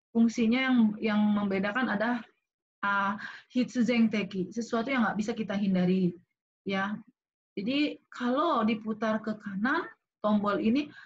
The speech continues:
maka akan begini jadinya gitu, tidak berubah lagi, nggak bisa kecil, nggak bisa mendayu-dayu suaranya gitu, oke? Oto nga okiku narimasu. Berarti kalau mau dikecilin, putarnya yang mana?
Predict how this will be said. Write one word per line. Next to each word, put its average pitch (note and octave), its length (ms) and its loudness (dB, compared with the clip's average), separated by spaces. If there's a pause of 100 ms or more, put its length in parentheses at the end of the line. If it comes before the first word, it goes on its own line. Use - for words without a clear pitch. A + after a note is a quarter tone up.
(140)
maka D#4+ 400 0
akan D4 160 6
begini D4 320 4
jadinya E4+ 480 2 (160)
gitu, C4 320 -6 (240)
tidak B3 240 0
berubah C4 400 0
lagi, C4 320 -2
nggak A3 240 2
bisa G#3+ 320 -2 (160)
kecil, C#4 560 -2
nggak G#3 160 0
bisa A3 160 0
mendayu-dayu G#3 720 2
suaranya A3 560 0
gitu, F3 400 -2 (160)
oke? B3 240 -4 (800)
Oto G#3 480 -2
nga D#4+ 320 0
okiku F#3 400 -4
narimasu. F3+ 560 4
Berarti B3+ 160 0
kalau C#4 320 2
mau A#3 160 2
dikecilin, C#4 640 -2
putarnya D4 400 -4
yang A#3 80 4
mana? F#3 240 2